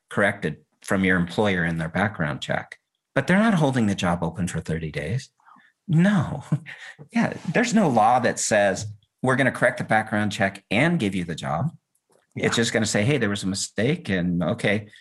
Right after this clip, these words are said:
Speaker 1: you go deal with that background check company and fix it. Come back and let us know."
Speaker 2: Yep.
Speaker 1: But, but we need to fill this position now.
Speaker 2: They've moved on.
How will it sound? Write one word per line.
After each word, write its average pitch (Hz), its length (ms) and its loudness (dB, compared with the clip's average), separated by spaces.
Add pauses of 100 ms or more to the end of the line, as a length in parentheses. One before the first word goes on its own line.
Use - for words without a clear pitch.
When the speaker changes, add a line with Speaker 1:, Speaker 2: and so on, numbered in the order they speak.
(160)
Speaker 1:
you 107 180 4
go 175 120 2
deal 113 280 0
with 117 140 -2
that 107 180 2
background 120 360 0
check 107 200 -2
company 104 320 -2
and 104 120 0
fix 156 220 -2
it. 127 140 -4
Come 127 160 0
back 120 200 2
and 113 120 0
let 104 140 0
us 104 140 -6
know." - 340 -4 (340)
Speaker 2:
Yep. 120 140 -8 (160)
Speaker 1:
But, - 280 -4 (180)
but 95 280 -2
we 110 140 2
need 117 240 0
to 95 180 0
fill 110 200 -4
this 98 140 -4
position 92 440 -4
now. 104 260 -2 (180)
Speaker 2:
They've 117 220 -2
moved 110 260 -2
on. 90 280 -2